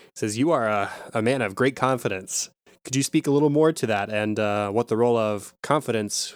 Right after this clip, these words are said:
would be in a dialogue with a subordinate?" Robert says, "Will you be heard? Will you have a voice? Will I steamroll over you?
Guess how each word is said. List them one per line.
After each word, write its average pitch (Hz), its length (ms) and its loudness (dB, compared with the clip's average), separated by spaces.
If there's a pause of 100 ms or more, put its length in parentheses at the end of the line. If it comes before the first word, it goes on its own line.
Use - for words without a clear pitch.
would 110 180 -2
be 104 440 -2 (560)
in 107 340 0
a 104 380 0
dialogue 107 580 0
with 104 220 -6
a 101 240 -2
subordinate?" 107 540 0 (1080)
Robert 98 160 -6
says, 104 140 -4
"Will 123 100 6
you 123 80 4
be 110 120 2
heard? 113 360 2 (640)
Will 113 100 0
you 107 80 0
have 104 100 -2
a 98 60 -4
voice? 107 580 0 (360)
Will 113 140 0
I 101 300 0 (100)
steamroll 139 560 4
over 98 220 -4
you? 92 300 -8